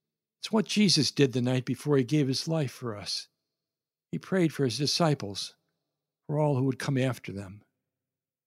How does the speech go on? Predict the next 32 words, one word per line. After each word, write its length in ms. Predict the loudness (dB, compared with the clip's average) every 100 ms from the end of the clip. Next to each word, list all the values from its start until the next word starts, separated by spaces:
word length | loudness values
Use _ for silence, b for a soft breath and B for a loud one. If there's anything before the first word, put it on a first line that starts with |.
| _ _
So 180 | 0 2
in 80 | 4
the 80 | 6
maze, 560 | 6 8 6 4 -2 _ _ _ _ _ _ _ _ _
we 160 | 2 4
are 60 |
not 220 | 4 2 2
blind 380 | 4 6 4 0
to 60 |
the 120 | -2
needs 300 | 0 0 0
of 120 | -2 -2
others. 540 | -2 -4 -6 -8 -12 _ _ _ _ _ _ _ _ _ _ -16
The 60 |
tall 320 | -2 2 2
corn 400 | 0 0 2 2
can 180 | 0 -2
limit 240 | 0 0 2
our 120 | 2
vision 320 | 2 2 0
if 160 | -2 -4
we 100 | -4
let 200 | -2 -4
it. 260 | -8 -16 _ _ _ _ _ _ _ -2
Lost 400 | -2 -2 -4 -4
and 100 | -4
troubled, 520 | -2 0 0 -2 -6 _ _ _ _ _ _ _ _ _ -10
we 100 | -6
still 300 | -4 -2 -2
pray 380 | -2 -6 -4 -4
for 280 | -6 -6 -4
others. 460 | -6 -8 -10 -10